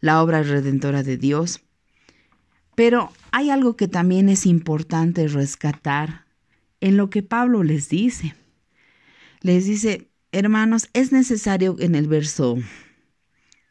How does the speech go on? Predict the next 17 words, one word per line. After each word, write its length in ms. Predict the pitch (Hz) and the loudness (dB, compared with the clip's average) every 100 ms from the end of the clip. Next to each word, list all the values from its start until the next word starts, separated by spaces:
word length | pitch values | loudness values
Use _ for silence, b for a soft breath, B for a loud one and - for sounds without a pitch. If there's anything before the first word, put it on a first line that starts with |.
| _ _ _ _ _ _ | _ _ _ _ _ _
catorce 800 | - 143 147 151 156 156 135 - _ _ _ _ _ - | -6 -4 -2 -2 -2 -2 -2 -4 _ _ _ _ _ -6
veintidós 680 | 139 127 123 135 135 139 | -2 -2 -2 -2 -2 -2
dice, 460 | 127 123 - 151 151 B B B B | -4 -6 -4 -6 -8 B B B B
"Es 160 | 240 262 | 0 2
necesario 640 | 262 247 208 196 180 170 | 2 0 -2 0 0 -2
que 80 | 160 | -4
a 80 | 156 | -4
través 340 | 156 156 156 | -2 -2 -2
de 120 | 156 | -2
muchas 360 | 160 190 202 180 | -2 -2 -4 -4
tribulaciones 800 | - 151 147 139 139 156 151 151 | -4 -2 -2 -2 -2 -4 -4 -4
entremos 520 | 151 147 165 156 143 | -4 -2 -2 -2 -2
en 120 | 139 | -2
el 140 | 131 131 | 0 -2
reino 320 | 135 131 131 | -2 -2 -2
de 140 | 123 | -4
Dios". 480 | 131 135 143 143 - | -2 -2 -2 -8 -14